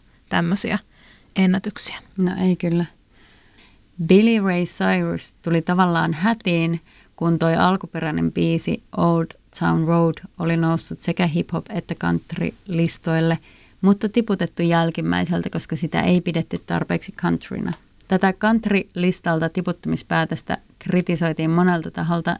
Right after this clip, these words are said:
Speaker 2: ja se nähtiin ensisijaisesti rasistisena genren rasistisuudesta johtuen.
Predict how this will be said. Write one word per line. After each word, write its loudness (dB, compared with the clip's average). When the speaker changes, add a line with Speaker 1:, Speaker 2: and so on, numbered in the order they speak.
Speaker 2:
ja -2
se 0
nähtiin -2
ensisijaisesti -2
rasistisena -2
genren 2
rasistisuudesta -4
johtuen. -4